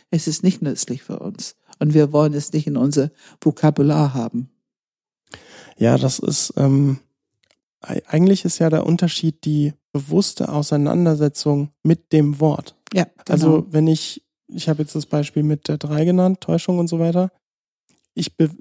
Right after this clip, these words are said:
Speaker 2: ich setze mich bewusst mit diesem Wort auseinander
Speaker 1: Ja.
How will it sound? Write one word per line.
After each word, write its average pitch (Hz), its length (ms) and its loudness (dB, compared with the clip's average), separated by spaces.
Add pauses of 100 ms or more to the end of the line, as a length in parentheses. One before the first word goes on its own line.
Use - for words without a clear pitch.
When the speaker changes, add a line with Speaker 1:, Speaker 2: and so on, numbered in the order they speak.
(120)
Speaker 2:
ich 156 120 -8
setze - 260 0
mich 175 200 2
bewusst 170 640 0
mit 170 220 -2
diesem 165 240 2
Wort 151 180 2
auseinander 156 800 0 (100)
Speaker 1:
Ja. 175 140 -8